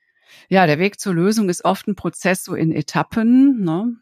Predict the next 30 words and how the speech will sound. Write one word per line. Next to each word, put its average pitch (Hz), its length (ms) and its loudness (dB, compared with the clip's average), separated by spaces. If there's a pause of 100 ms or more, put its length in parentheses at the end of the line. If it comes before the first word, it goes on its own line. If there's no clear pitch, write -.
Dieses 170 480 -12
Erkennen 185 580 0
und 156 200 -4
Ernstnehmen, 190 1300 -4 (480)
Dokumentieren 175 920 -4
und 156 140 -4
die 156 60 -6
Schule 214 300 -4
einbinden 170 720 -4
gehören 160 320 -6
dazu, 156 600 -6
das 147 240 -12
Kind 175 220 -8
zu - 100 -12
stärken, 165 1040 -4
zuzuhören 156 960 -6 (560)
und 170 180 0
dann 160 200 2
auch - 240 -4
wirklich 180 540 -2
alternative 170 760 -2
Optionen 165 520 -4
zu - 160 -14
prüfen. 143 560 -2
Das 139 220 -10
kann 165 260 -2
erstmal 139 380 -8
ein 151 80 -6
Klassenwechsel 175 720 -4
sein, 151 580 -4